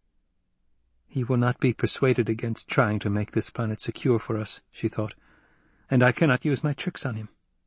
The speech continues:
"At what time will you be expecting dinner?" she asked. That's not what she was going to say, he thought. Ah, my Jessica, would that we were somewhere else.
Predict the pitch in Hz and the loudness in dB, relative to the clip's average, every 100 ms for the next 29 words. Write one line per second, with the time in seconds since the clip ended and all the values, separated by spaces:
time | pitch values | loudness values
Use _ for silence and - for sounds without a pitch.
0 | _ _ _ _ _ _ _ _ _ _ | _ _ _ _ _ _ _ _ _ _
1 | _ _ _ - 165 143 165 151 135 104 | _ _ _ 0 4 6 4 4 2 2
2 | 101 107 104 - - 101 - 104 104 107 | 2 2 0 -2 -4 -4 -4 -4 -4 -6
3 | 110 _ _ - 131 110 104 - _ _ | -8 _ _ -8 -6 -4 -6 -12 _ _
4 | _ _ _ _ _ _ _ _ _ _ | _ _ _ _ _ _ _ _ _ _
5 | _ _ _ _ - - 98 - - 98 | _ _ _ _ -6 -2 -2 -4 -4 -4
6 | 90 95 85 90 - 98 - - _ _ | -2 -4 -4 -6 -6 -6 -8 -20 _ _
7 | _ _ - 113 95 - - _ _ _ | _ _ -10 -8 -8 -10 -20 _ _ _
8 | _ _ _ _ _ _ _ _ _ _ | _ _ _ _ _ _ _ _ _ _
9 | _ 123 107 101 90 85 87 82 - - | _ -4 -2 0 -2 -6 -8 -10 -12 -12
10 | - - _ _ _ _ _ _ _ - | -16 -18 _ _ _ _ _ _ _ 0
11 | 117 104 95 101 95 - 104 87 90 - | 2 2 0 -2 -2 -4 -6 -6 -10 -12
12 | - | -16